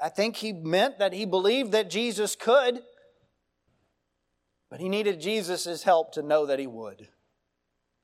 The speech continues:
Now note the, uh, irony of a prayer, the prayer here. He is asking in faith,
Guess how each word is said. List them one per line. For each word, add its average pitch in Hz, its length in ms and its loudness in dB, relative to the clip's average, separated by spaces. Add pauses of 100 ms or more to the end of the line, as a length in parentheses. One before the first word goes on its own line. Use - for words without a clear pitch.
(1080)
Now 185 180 4
note 277 180 6
the, 233 200 2
uh, 208 220 10
irony 196 560 4
of 156 100 4
a 160 80 4
prayer, 170 440 4 (260)
the 160 200 0
prayer 185 320 4
here. 147 260 0 (380)
He 262 160 6
is 208 200 6
asking 262 560 2
in 190 200 -2
faith, 202 680 2